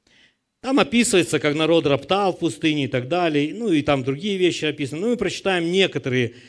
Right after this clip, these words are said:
стихи с пятого по девятый. «Он поставил, Бог поставил устав в народе, в Иакова, и положил закон в Израиле».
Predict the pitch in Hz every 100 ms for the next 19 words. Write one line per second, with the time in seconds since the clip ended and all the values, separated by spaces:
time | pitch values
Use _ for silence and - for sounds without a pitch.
0 | - _ - 156 - 139 107 - - 180
1 | 180 175 147 147 143 135 117 101 98 87
2 | _ _ _ _ _ _ _ _ _ _
3 | _ _ _ _ _ _ _ _ _ _
4 | _ _ _ _ _ _ _ _ _ -
5 | 247 247 202 - 208 196 185 160 135 127
6 | 190 202 160 - 170 160 160 127 - 160
7 | 160 - - _ 123 143 135 147 135 135
8 | - _ _ _ - _ _ _ _ _
9 | _ _ 131 139 180 185 170 160 139 160
10 | 160 190 180 156 170 170 147 139 127 127
11 | 113 92